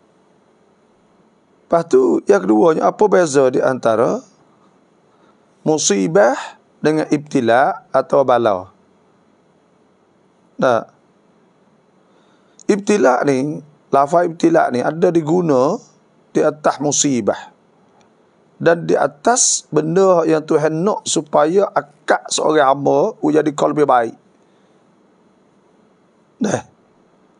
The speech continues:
Itu ibtila. Dia boleh guna belaka dengan makna musibah pun tak apa. Ada musibah ni, diguna di atas qada, qada, qada Tuhan panggil. Qada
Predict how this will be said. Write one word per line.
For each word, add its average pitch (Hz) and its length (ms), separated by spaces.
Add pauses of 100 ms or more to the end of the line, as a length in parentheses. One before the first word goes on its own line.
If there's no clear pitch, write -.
(260)
Itu 117 240
ibtila. 127 560 (240)
Dia 127 160
boleh 135 160
guna 139 240
belaka 131 400
dengan 120 240
makna 123 160
musibah 123 320
pun 101 160
tak - 160
apa. 202 300 (680)
Ada 170 240
musibah 196 560
ni, 160 220 (420)
diguna 202 480
di 196 80
atas - 460 (1120)
qada, 160 480 (320)
qada, 156 420 (140)
qada 135 300 (100)
Tuhan 113 480
panggil. 113 340 (380)
Qada 139 380